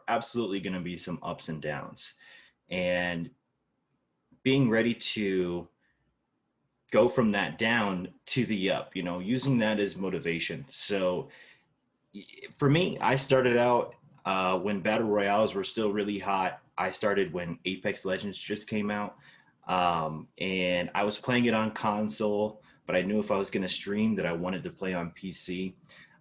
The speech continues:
Um, so I started streaming on P C when I really didn't have any, like, mouse and keyboard experience.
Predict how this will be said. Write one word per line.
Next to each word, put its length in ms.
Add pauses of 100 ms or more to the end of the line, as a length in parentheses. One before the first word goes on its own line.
(100)
Um, 580
so 580
I 140
started 300
streaming 680 (840)
on 200
P 200
C 500
when 180
I 100
really 220
didn't 240
have 280
any, 360
like, 240
mouse 280
and 100
keyboard 380
experience. 760